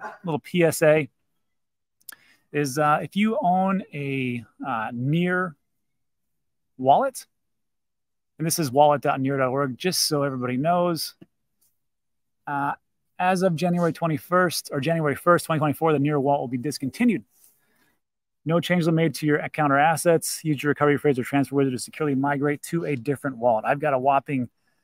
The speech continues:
hundred and sixty-five dollars in this, in this specific wallet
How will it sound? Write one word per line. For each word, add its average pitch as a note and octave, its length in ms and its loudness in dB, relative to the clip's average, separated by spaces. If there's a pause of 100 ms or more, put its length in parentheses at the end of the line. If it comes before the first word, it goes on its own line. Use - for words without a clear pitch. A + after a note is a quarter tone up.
(280)
hundred E3 160 -2
and D3+ 120 0
sixty-five C#3+ 880 -2 (380)
dollars C#3 460 2
in C3 100 0
this, - 420 -8
in C#3+ 140 0
this F3 200 2
specific - 680 -6
wallet A2+ 500 0